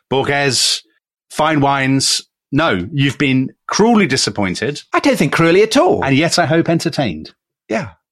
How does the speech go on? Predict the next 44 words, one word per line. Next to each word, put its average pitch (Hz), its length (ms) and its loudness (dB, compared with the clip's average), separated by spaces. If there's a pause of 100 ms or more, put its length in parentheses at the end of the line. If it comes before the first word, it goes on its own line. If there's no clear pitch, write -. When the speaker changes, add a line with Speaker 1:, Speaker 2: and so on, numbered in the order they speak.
(320)
Speaker 2:
No, 214 120 2
I 202 60 0
think 180 140 0
it's 143 80 0
a 160 60 2
wonderful 226 280 0
surprise, 107 320 -2
and 147 80 0
especially, 208 440 0
especially 190 380 0
for 151 140 -4
our 127 80 0
Welsh 95 260 -2
listeners. - 400 -10 (140)
Speaker 1:
So 143 140 0
if - 160 0
you 214 80 2
go 160 160 2
now 123 180 0
to - 100 -10
Patagonia, 92 720 -6 (240)
I 131 40 -2
mean, 143 140 2
people 98 200 0
do 180 160 0
go. 98 160 0
They 87 140 -2
go 98 140 -2
to - 120 -6
Trelew 98 540 0
or 82 160 0
wherever, 87 440 -2 (400)
Rawson. 104 540 -2 (480)
They 123 200 0
sort - 220 -2
of 110 100 -6
go, 120 180 0
and 131 100 -4
you 139 80 -2
can 151 140 0
go 131 120 0
and 139 80 -2
have 131 160 -4
tea 123 400 -4